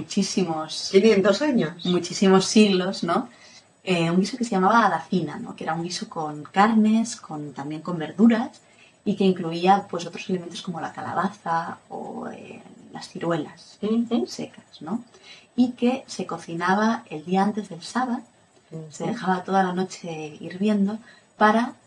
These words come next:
Speaker 1: poder comer, para poder comer caliente, eh,
Speaker 2: Todo el sábado.
Speaker 1: al terminar el, efectivamente. Y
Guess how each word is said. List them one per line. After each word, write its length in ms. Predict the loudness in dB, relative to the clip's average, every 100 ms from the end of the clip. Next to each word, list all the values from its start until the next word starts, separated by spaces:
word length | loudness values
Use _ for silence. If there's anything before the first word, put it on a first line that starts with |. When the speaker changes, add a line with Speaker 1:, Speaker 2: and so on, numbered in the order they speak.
| _
Speaker 1:
poder 280 | -8 -8 -8
comer, 380 | -6 -6 -4 -8 -12 _ -2
para 300 | 2 2 0
poder 260 | -4 -4
comer 320 | -2 0 0 0
caliente, 580 | -4 2 4 4 -2 -14 -16 _ _ _ _ -20 -20 -20 -10
eh, 100 | 4
Speaker 2:
Todo 180 | 6 6
el 80 | 2
sábado. 300 | 0 -2 -2
Speaker 1:
al 160 | -2
terminar 520 | -4 -6 -6 -6 -6 -8
el, 100 | -14 -20 _ -20
efectivamente. 520 | -20 -18 -16 -16 -20 _ _ _ _ _ -10 -8 -8 -14 _
Y 360 | 10 10 10